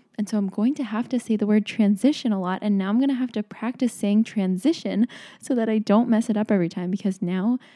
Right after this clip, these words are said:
in the back of my mind, I'm thinking, "Oh my goodness, what if it's, like, this thing that I mess up on every single interview that I do?" Okay, anyways, so it actually took me a couple years to transition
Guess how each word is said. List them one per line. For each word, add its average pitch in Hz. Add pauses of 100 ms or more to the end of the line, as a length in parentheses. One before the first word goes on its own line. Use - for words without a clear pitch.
(180)
in 208
the 190
back 190
of -
my 196
mind, 180
I'm 196
thinking, 196 (300)
"Oh 196
my 190
goodness, 196
what 180
if 196
it's, -
like, 254
this 262
thing 196
that 208
I 240
mess 202
up 196
on 202
every 190
single 185
interview 185
that 214
I 220
do?" 247 (480)
Okay, -
anyways, 185
so 196
it -
actually 285
took -
me 202 (760)
a 220
couple 233
years 202
to 190
transition 202